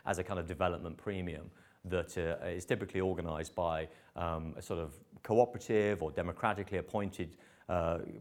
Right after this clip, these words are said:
community group who will decide how to spend that money, uh, on something to develop the community. Um, and sort of marketing and, and technical assistance too. So a whole package of things. It's important to understand beyond just the price question, though the minimum price is obviously absolutely critical.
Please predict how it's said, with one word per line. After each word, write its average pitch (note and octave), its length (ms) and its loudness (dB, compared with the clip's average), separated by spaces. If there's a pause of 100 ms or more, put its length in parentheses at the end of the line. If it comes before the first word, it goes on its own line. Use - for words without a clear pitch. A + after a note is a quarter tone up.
community F#2 360 -4
group D#3+ 440 8
who A#2+ 80 -2
will G2 100 0
decide F2 440 -2
how E2+ 100 -4
to E2 80 -4
spend E2+ 320 -8
that - 160 -12
money, - 320 -10 (260)
uh, - 60 -6
on E2 200 -6
something E2 380 -4
to - 100 -18
develop D2+ 300 -6
the - 80 -20
community. - 540 -10 (420)
Um, G2+ 300 4 (100)
and A2+ 260 2
sort - 160 -4
of F2 60 0
marketing E2 480 0
and, D#2+ 240 -4
and F2 120 -6
technical - 300 -4
assistance - 480 -8
too. - 240 -6 (200)
So E3 120 4
a D#3 60 10
whole G3+ 160 8
package D3 420 -2
of A2 80 0
things. G2+ 380 2
It's G#2 180 -4
important G#2+ 400 2
to G#2+ 80 -4
understand G2 500 -2
beyond F#2+ 340 2
just F#2+ 260 2
the F#2 80 -2
price F2+ 340 0
question, G2+ 600 2 (320)
though F#2+ 300 4
the F2+ 120 2
minimum F#2+ 400 0
price F2 380 -2
is E2+ 100 -6
obviously E2 340 -6
absolutely - 540 -6
critical. - 400 -12